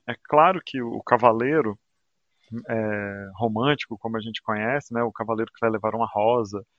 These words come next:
é, e que vai dedicar aquela justa à, à donzela ou ao donzelo, porque nós estamos na modernidade já também, não, nós não somos só medievais. É, é, isso, isso a gente não tem que ter medo, a gente pode abraçar esse clichê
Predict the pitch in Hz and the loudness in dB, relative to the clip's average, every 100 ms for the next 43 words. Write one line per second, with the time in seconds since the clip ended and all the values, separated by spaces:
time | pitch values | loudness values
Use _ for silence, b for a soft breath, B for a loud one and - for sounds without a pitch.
0 | _ _ _ _ 110 110 104 101 101 98 | _ _ _ _ -4 -2 -2 -4 -6 -10
1 | - _ 123 107 110 107 113 117 107 117 | -12 _ -10 -10 0 2 4 4 0 0
2 | 113 117 120 113 117 101 117 135 - - | 6 6 6 4 2 2 -2 -2 -6 -4
3 | 110 107 - 110 110 113 110 113 110 110 | -2 -2 -2 0 2 2 -2 -2 -2 0
4 | 110 107 104 113 127 117 135 127 120 107 | -2 -2 0 2 4 4 6 6 6 4
5 | 110 98 101 107 131 107 - 101 104 - | 0 -2 -2 0 -2 -6 -12 -10 -10 -10
6 | 107 98 107 107 98 107 98 101 104 101 | -12 -8 -6 -4 -6 -8 -4 -4 -4 -6
7 | 98 - 98 117 107 107 113 110 113 - | -8 -10 -14 -12 -12 -2 -2 0 -4 -4
8 | 110 - 104 98 98 95 104 - _ B | -8 -8 -10 -8 -8 -4 -6 -6 _ B
9 | B B 113 - 135 135 131 131 - - | B B -2 6 8 10 8 4 -4 -14
10 | _ _ - 156 175 160 190 - - 165 | _ _ -2 0 2 2 2 0 2 0
11 | - 196 208 _ _ 214 - 156 180 196 | 0 -6 -8 _ _ _ 0 2 2 0
12 | 214 262 240 226 160 131 131 - 147 147 | 0 -2 -2 2 2 2 0 0 2 4
13 | 156 175 208 - - 165 214 - - 131 | 4 2 0 0 4 4 4 -4 -8 -8
14 | 131 - 120 117 151 | -6 -4 -2 0 -2